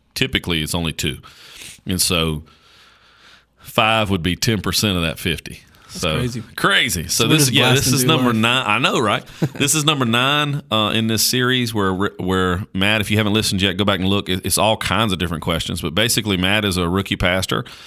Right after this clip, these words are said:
Speaker 1: Um, now he's been a Christ follower for a long time, and he's been in ministry, um, in volunteer capacities and serving in the church, and just like the majority of you who are gonna probably be listening, but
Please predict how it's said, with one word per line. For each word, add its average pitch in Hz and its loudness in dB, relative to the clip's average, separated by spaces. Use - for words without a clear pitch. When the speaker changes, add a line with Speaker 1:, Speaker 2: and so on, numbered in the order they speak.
Speaker 1:
Um, 82 -2
now 107 2
he's 107 0
been 98 0
a 92 -8
Christ 113 0
follower 107 2
for 107 0
a 104 2
long 104 2
time, 95 0
and 82 -4
he's 87 -4
been 92 -2
in 113 0
ministry, 92 -2
um, 87 0
in 90 -2
volunteer 92 0
capacities 90 0
and 87 -4
serving 90 0
in 87 0
the 87 -2
church, 87 0
and 76 -8
just 95 -2
like 85 0
the 80 -4
majority 87 0
of 80 -4
you 82 -2
who 85 0
are 76 -2
gonna 80 -4
probably 80 -2
be 76 -8
listening, 80 -4
but 80 -4